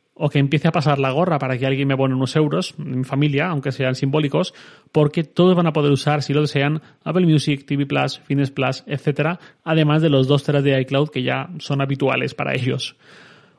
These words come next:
O bien, que me sigan cargando yo de todo,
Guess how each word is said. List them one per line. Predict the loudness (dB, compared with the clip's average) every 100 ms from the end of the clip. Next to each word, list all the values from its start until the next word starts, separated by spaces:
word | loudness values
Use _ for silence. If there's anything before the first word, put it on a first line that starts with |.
| _
O | 4
bien, | 4 4 2 -4 _ _ -2
que | 2
me | 2
sigan | 2 0 0
cargando | 0 2 0
yo | 2 2
de |
todo, | 2 0 0 -4